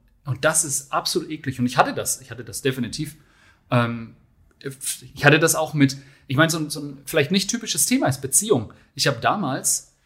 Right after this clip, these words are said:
ich habe gedacht, ich bin ready. Ich habe, ich habe gedacht, ich bin ready für Beziehung, für Ehe, für all diese Sachen. Und deswegen fange ich jetzt an, so in eine langfristige Beziehung. Also ich dachte, ich bin ready für langfristige Beziehung, aber ich war charakterlich überhaupt nicht ready.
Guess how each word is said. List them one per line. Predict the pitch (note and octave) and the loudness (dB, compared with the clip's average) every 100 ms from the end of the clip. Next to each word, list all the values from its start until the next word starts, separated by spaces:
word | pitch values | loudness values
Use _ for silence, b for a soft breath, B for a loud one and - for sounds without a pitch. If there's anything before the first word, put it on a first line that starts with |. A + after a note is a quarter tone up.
| - | -2
ich | E3 | 0
habe | - | 2
gedacht, | D3+ D3 C#3 | 0 0 -6
ich | C3 | 0
bin | - B3+ C4 | 4 6 6
ready. | A#2+ A2 A#2+ A#3+ - b b - | 2 -2 -4 -8 -10 b b -4
Ich | C#3 | 0
habe, | D#3 C#3+ - - - _ _ | 2 0 -4 -20 -20 _ _
ich | - C#3+ | -12 -8
habe | D#3 | 0
gedacht, | F3+ F3+ | 4 4
ich | F3 - | 2 0
bin | C4+ B3 | 4 6
ready | A3+ B3 F3+ - | 4 2 -6 -10
für | - F#3 F3 | -6 -2 -2
Beziehung, | D3 - G#3+ G#3+ G#3 | 4 4 6 2 -2
für | - | -4
Ehe, | D#3 F#3+ G3+ | -8 -6 -6
für | F#3+ - | -2 -2
all | F3+ | -4
diese | F#3+ G3+ G#3 | -6 -4 0
Sachen. | - F3+ C3+ B2 | 0 2 2 2
Und | C3+ C3+ | 2 0
deswegen | D#3+ - F#3 F3 | 0 2 2 0
fange | - F3 | -2 -4
ich | F#3+ | -4
jetzt | - D3 | -8 -8
an, | D#3+ | -6
so | - D3 C#3+ B B B _ | -4 0 0 B B B _
in | D3 C#3 | 4 4
eine | B2+ C3 | 4 0
langfristige | C#3 F3+ F3+ F#3+ - D#3 | 2 2 0 -2 -4 -8
Beziehung. | D3 - G3+ F#3+ - | -4 -2 2 0 0
Also | C3 A2+ - _ _ _ _ | -8 -10 -14 _ _ _ _
ich | D3+ | 2
dachte, | - G#3 - | 6 6 4
ich | F#3 | 2
bin | D3 | 4
ready | B2+ B2 | 4 4
für | B2 B2+ | 0 -6
langfristige | A#2 A2 A#2+ - A2 | -6 -8 -10 -10 -10
Beziehung, | G#2+ - B2+ C3+ B B B | -8 -4 -2 -4 B B B
aber | - C3+ | -6 -2
ich | C3+ | -2
war | A#2 | -4
charakterlich | - A#2+ - A#2+ A2 | -8 -10 -8 -8 -6
überhaupt | G#2+ G#2 - - C4+ | -4 -4 4 4 4
nicht | - G2 G#2 | -4 -8 -10
ready. | G2+ G2+ | -16 -18